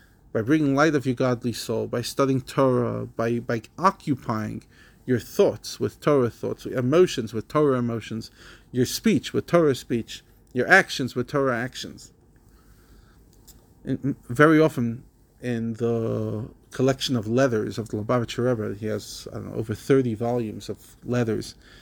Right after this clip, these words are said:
and that's barely twenty, thirty percent of the letters he ever sent out. Many, most of the letters have never been published. So in the letters, you see often people sit there saying, "Rabbi, tell me how to control my thoughts." And the Rebbe says,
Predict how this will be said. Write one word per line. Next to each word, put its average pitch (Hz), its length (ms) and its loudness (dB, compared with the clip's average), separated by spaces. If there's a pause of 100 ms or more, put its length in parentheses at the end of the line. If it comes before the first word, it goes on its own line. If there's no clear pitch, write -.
(280)
and 113 160 -2
that's 120 280 -2
barely 117 340 2
twenty, 117 380 -2
thirty 113 300 -2
percent 117 480 -6
of 107 80 -8
the 110 80 -4
letters 110 340 -4
he 113 80 2
ever 107 160 -4
sent 107 260 -4
out. 127 380 0 (280)
Many, 127 320 0
most 131 300 2
of 110 80 2
the 110 60 0
letters 110 240 -4
have 110 100 -4
never 110 160 -6
been 107 160 -8
published. 120 500 -4 (760)
So 110 840 0 (460)
in 120 520 0 (140)
the 127 140 -2
letters, 139 400 2
you 123 60 -2
see 156 200 0
often 139 260 0
people 143 220 0
sit 131 180 -6
there 123 80 0
saying, 123 260 -2
"Rabbi, 131 420 0 (100)
tell 147 160 -2
me 160 140 0
how 123 140 0
to 135 80 -2
control 123 400 -2
my 117 160 -2
thoughts." - 380 -6
And 123 100 -6
the 120 40 -6
Rebbe 127 220 0
says, 120 420 0